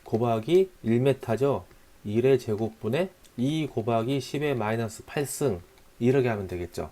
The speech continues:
자, 여기까지는 전개 이라고 한다 했죠. 그러면은 브이큐가 되려면은 거리를 곱해줘야 되겠죠. 거리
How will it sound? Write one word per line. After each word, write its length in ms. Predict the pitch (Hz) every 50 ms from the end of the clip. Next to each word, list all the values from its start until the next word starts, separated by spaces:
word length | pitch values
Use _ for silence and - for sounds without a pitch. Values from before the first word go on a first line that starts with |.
| - -
자, 220 | - 113 110 107
여기까지는 760 | 110 117 131 - - - 151 143 127 127 135 147 175 190 190 - - - - - _ _ - - -
전개 520 | - - 139 143 156 160 156 139 143 123
이라고 440 | 117 110 123 147 147 143 120 113 113
한다 200 | 107 107 98 98
했죠. 440 | 90 90 - - 139 139 127 104 - -
그러면은 560 | - - 143 143 131 127 127 143 139 104 92 - - -
브이큐가 560 | - 135 135 139 - - - 175 160 151 127
되려면은 540 | 120 113 110 110 104 107 110 139 165 175 175 - _ _ -
거리를 420 | - - 156 170 180 160 131 117 107
곱해줘야 400 | - 113 104 107 95 98 98 90
되겠죠. 380 | 92 85 - - - - - -
거리 360 | - - 101 92 92 90